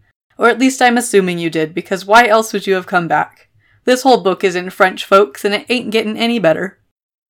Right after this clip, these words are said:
This week's author fact is that Victor Hugo was on the French five franc note from nineteen fifty-nine to nineteen sixty-six. My brain keeps wanting to switch those around so it says nineteen fifty-six to nineteen sixty-nine, but it's just not in the cards to have the sex number in there.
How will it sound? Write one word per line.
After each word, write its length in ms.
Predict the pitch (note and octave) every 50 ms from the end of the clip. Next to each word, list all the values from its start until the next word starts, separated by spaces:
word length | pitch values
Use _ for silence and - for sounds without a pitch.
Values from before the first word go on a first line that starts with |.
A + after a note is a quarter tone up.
| _ _ _ _ _ _ _ _ _ _
This 200 | C#4 C#4 C4+ -
week's 280 | C#4 C#4 C4+ C4 - -
author 340 | - G#3+ G#3+ A3 - A3+
fact 460 | A3+ - - G#3 G#3+ C4 - - - -
is 180 | - A3 G3+
that 280 | - G3 F#3+ F#3+ - F#3
Victor 340 | F#3+ C4 C4 - C#4 C4+ C4
Hugo 420 | - C4+ B3+ A#3+ C4 C4+ C4+ C#4
was 160 | A#3+ G3 F3+
on 140 | F#3 G3+ F3+
the 80 | F3+ F#3
French 340 | - - A#3 A#3+ A#3 -
five 300 | - - B3+ B3+ B3+ B3
franc 360 | B3 - C4 B3+ B3+ A#3+ B3+ -
note 280 | C4 C#4 E4 E4+ C4
from 260 | - - F#3+ F#3 F#3
nineteen 420 | F#3 G3 G#3 - - - A3 G3+ G3+
fifty-nine 720 | G3+ - G#3+ - - G#3 G#3 G3+ G3 G3+ G#3 A3+ B3+ C4
to 100 | - G3
nineteen 480 | E3+ E3+ F3 F#3+ - - G#3 F#3+ G3
sixty-six. 920 | G3 - - F3+ - - - F3+ F3+ - F3 E3 - - - - - - - _ _ _ _ _ _ _ _ -
My 200 | G#3+ A3 A3+ A3+
brain 260 | A3+ A#3+ A3+ A3+ G#3+
keeps 240 | - G#3+ G3+ - -
wanting 240 | G#3 G3+ G3 G3+
to 100 | F#3+ G3
switch 300 | G3 - - G#3 G3+ -
those 180 | - G#3 G3+ G3
around 460 | G3+ G3 G3 G3+ G#3 G#3+ A3 A#3 A#3
so 140 | - G3+ F#3+
it 100 | F3+ F#3
says 260 | - G#3 G3 G3 F#3
nineteen 540 | F#3+ F#3+ G3+ G#3+ - - - - G#3+ G#3 G#3
fifty-six 720 | G3+ - A#3 A#3 _ - A3+ A3 - - A3+ G#3 A3 - -
to 100 | - A3
nineteen 480 | G3 G3+ G#3+ G3+ G3+ - A3 G#3 G#3 G#3
sixty-nine, 800 | - G#3 G3+ - - - A3 G#3 G#3+ G#3+ G#3+ A3 A#3 A#3+ A#3
but 120 | G3+ F#3 E3+
it's 160 | - - -
just 260 | - - G#3 G#3 -
not 160 | G#3+ G#3 G#3
in 120 | G3+ G#3+ G#3+
the 80 | A3
cards 320 | G#3+ - G#3+ G#3 G#3 G3+ -
to 80 | - F#3+
have 180 | G#3+ A3 G#3
the 60 | G3+ A#3
sex 320 | A3+ - F3 - - -
number 240 | F3 E3 D#3+ D#3 D#3+
in 140 | D#3+ D#3+ D#3+
there. 260 | D#3+ D#3+ E3+ F3